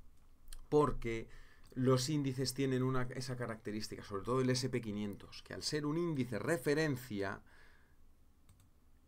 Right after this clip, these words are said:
Agus-, Agustín, el Forex, no sabéis, les-, como dices, mueve harto dinero, o sea, no, no os hacéis la, la idea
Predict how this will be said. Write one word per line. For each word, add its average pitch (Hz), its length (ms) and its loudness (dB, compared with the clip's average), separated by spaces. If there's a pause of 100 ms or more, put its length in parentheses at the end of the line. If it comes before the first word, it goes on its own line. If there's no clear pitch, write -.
(220)
Agus-, 104 460 -4
Agustín, 110 540 0
el 107 120 0
Forex, 143 460 0
no 139 240 2
sabéis, 135 480 2
les-, 120 400 -4
como 110 260 0
dices, 127 360 -2
mueve 127 280 6
harto 135 300 2
dinero, 104 300 -4
o 104 40 -4
sea, 104 120 -8
no, 123 220 -2
no 131 100 -8
os - 260 -8
hacéis 123 300 -10
la, 123 140 -4
la 101 200 -2
idea 101 540 -2